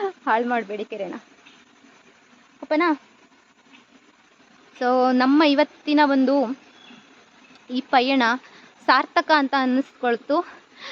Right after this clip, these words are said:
ಕೆರೆ ಎಲ್ಲ ಮುಚ್ಚೋಗಿತ್ತು ಅಂತಂದ್ರೆ ನಾವ್ ಅಲ್ಲಿಂದ ಬಂದು ವೇಸ್ಟ್ ಆಗಿತ್ತು. ಒಂದ್ ಕಿಲೋಮೀಟರ್ ಸುಮಾರು ದೂರ ಆಗತ್ತೆ ನಮ್ಮ ಮನೆಯಿಂದ.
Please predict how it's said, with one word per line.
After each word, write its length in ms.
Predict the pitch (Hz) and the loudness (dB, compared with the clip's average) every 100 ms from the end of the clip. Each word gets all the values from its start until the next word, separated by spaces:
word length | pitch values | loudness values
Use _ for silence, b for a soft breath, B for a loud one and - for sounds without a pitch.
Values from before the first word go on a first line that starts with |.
| B - | B -2
ಕೆರೆ 260 | 262 311 | 2 4
ಎಲ್ಲ 180 | 294 294 | 4 2
ಮುಚ್ಚೋಗಿತ್ತು 580 | 294 277 - 294 262 277 | 2 0 -2 -2 -2 -2
ಅಂತಂದ್ರೆ 300 | 269 269 285 | 0 2 2
ನಾವ್ 180 | 302 254 | 2 2
ಅಲ್ಲಿಂದ 240 | 254 269 269 | 0 0 0
ಬಂದು 280 | 262 262 | 0 0
ವೇಸ್ಟ್ 260 | 262 254 - | 0 -2 -2
ಆಗಿತ್ತು. 220 | 240 233 | -6 -2
ಒಂದ್ 180 | 294 330 | 0 0
ಕಿಲೋಮೀಟರ್ 360 | 349 311 311 302 | 2 2 0 -2
ಸುಮಾರು 280 | 285 294 | -2 0
ದೂರ 140 | 269 285 | 0 0
ಆಗತ್ತೆ 260 | 269 262 247 | 0 -4 -6
ನಮ್ಮ 180 | 247 240 | -4 -4
ಮನೆಯಿಂದ. 300 | 240 220 | -6 -4